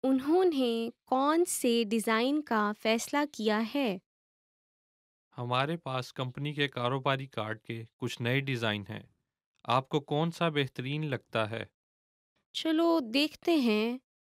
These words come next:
Speaker 1: मेरा ख्याल है कंपनी का नाम कुछ बड़ा होना चाहिए।
Speaker 2: ठीक है, तो फिर इनमें से कोई एक होना चाहिए।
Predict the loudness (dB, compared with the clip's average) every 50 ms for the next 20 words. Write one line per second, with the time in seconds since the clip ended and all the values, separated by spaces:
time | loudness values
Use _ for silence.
0 | _ _ _ _ _ _ _ -2 0 2 4 4 2 2 2 0 2 4 4 4
1 | 2 2 0 0 0 0 -2 -4 -2 -2 -2 -2 -2 0 2 4 4 4 4 2
2 | 0 0 2 2 2 2 0 0 -2 -4 -6 -8 -8 -6 -2 0 2 2 4 4
3 | 4 4 2 2 2 2 0 0 0 0 0 0 0 -2 -2 -2 -2 -4 -8 _
4 | _ _ _ _ _ _ _ _ _ _ _ _ _ _ _ -6 -4 -2 -2 -2
5 | -2 -4 -4 -4 -4 -8 _ _ _ _ _ _ _ _ _ _ _ -8 -6 -2
6 | 0 0 0 -2 -4 -6 -4 -4 -2 -2 -2 -2 -4 -4 -4 -6 -6 -2 -2 -4
7 | -4 -4 -4 -2 -2 -2 -2 -4 -6 -6 -4 -4 -2 -2 -4 -4 -2 -4 -2 -2
8 | -4 -6 -8 -10 -10